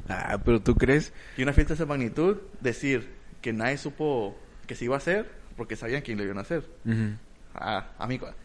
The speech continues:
Speaker 2: si yo trabajara así de, de la ciudad <laughs> y supiera que hay una boda de trescientas personas que iba a pasar en el, ahorita, más
Speaker 1: Obviamente,
Speaker 2: ahorita,
Speaker 1: obviamente se debe saber.
Speaker 2: obviamente se debe saber, porque no, no nomás pasa y, ay, pasó una boda y, ay, supimos que hubo una boda.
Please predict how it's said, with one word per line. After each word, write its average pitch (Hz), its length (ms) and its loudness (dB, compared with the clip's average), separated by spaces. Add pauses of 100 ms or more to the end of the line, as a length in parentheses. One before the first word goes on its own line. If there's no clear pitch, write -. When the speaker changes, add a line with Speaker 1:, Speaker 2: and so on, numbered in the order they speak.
(200)
Speaker 2:
si - 180 0
yo 160 220 8
trabajara 147 420 4
así 143 280 0
de, 120 400 2 (380)
de 113 160 -2
la 107 140 2
ciudad 117 380 0 (340)
<laughs> - 100 4
y 160 80 8
supiera 127 320 4
que 123 80 0
hay - 20 2
una 127 120 4
boda 127 180 8
de 127 60 6
trescientas 120 300 -2
personas 120 480 -4
que 117 100 -2
iba 117 60 2
a 117 40 -4
pasar 113 300 -2
en 107 100 -4
el, 107 100 -2
ahorita, 110 200 0
más 110 80 6
Speaker 1:
Obviamente, 120 360 10
Speaker 2:
ahorita, 120 100 10
Speaker 1:
obviamente 131 380 6
se 123 120 2
debe 120 200 8
saber. 113 340 -2
Speaker 2:
obviamente 135 280 -4
se 127 60 -2
debe 127 120 4
saber, 123 360 0
porque 120 200 -4
no, 107 300 -2 (500)
no 120 160 -2
nomás 135 240 0
pasa 175 320 4
y, 131 60 4
ay, 160 400 2 (760)
pasó 117 220 -2
una 139 80 2
boda 139 340 6
y, 107 220 0
ay, 131 120 0
supimos 131 280 -6
que 127 80 -8
hubo - 20 -4
una 123 100 2
boda. 113 220 -4